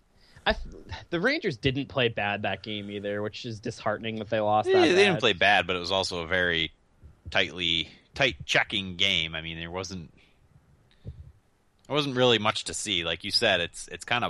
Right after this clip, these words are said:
Speaker 2: it was kinda boring watching.
Speaker 1: Well, 'cause the game I watched right after was the Hawks and Blues, and, like, that was the most fast-paced physical game that I'd just seen in such a long time. Even this Panthers-Islanders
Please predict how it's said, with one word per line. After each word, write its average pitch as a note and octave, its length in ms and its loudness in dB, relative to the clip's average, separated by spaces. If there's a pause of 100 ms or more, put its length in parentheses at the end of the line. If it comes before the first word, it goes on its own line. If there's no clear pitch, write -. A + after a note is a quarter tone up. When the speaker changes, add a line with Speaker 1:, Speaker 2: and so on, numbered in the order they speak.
Speaker 2:
it - 40 -14
was F2+ 140 -4
kinda G#2+ 280 -2
boring E2+ 420 -6
watching. D2 480 -6 (760)
Speaker 1:
Well, C3+ 200 4
'cause D3+ 240 2
the C3+ 80 2
game C#3+ 240 6
I C3 80 6
watched B2+ 320 6
right A2+ 160 0
after A#2 640 0
was A2 280 -8 (140)
the A2 340 -4
Hawks A#2 320 0
and G#2+ 160 -10
Blues, B2+ 600 -2
and, B2 280 -4
like, A#2 420 4 (340)
that C3 300 4
was F3 220 2
the C3+ 100 -2
most B2 400 -2
fast-paced A#2+ 640 0
physical A2+ 340 -4
game G#2+ 340 -2
that G2+ 100 -2
I'd G2+ 160 -2
just G2 200 -14
seen G#2+ 220 -8
in G2 240 -10
such - 220 -6
a A2 40 -2
long G#2 280 -4
time. A2+ 180 -2
Even G3 220 2
this D#4 100 2
Panthers-Islanders B2+ 960 2